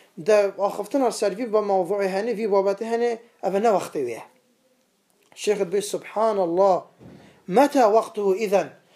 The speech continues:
اری اگر اف وقت هنی اوه فیتنا امتا اسلام همی سرافی بابت هنه ات تک دان، ات تک، یا سر سری وانا تک چوی. اگر اف وقتا نه وقتی بیت، اره ک-، کنگی وقتی بیه. أإذا طارت الرؤوس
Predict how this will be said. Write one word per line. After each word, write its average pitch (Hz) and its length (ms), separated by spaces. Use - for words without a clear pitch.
اری 190 240
اگر 233 300
اف 277 220
وقت 226 260
هنی 240 220
اوه 233 440
فیتنا 226 760
امتا 247 460
اسلام 254 340
همی 262 220
سرافی 247 420
بابت 220 360
هنه 240 480
ات 233 140
تک 220 260
دان، 226 200
ات 208 160
تک، 233 140
یا 220 100
سر 220 220
سری 233 220
وانا 220 240
تک 208 320
چوی. 175 200
اگر 196 260
اف 269 140
وقتا 240 380
نه 285 100
وقتی 220 360
بیت، 190 160
اره 208 160
ک-، - 160
کنگی 233 220
وقتی 151 320
بیه. 117 220
أإذا 294 340
طارت 262 460
الرؤوس 233 520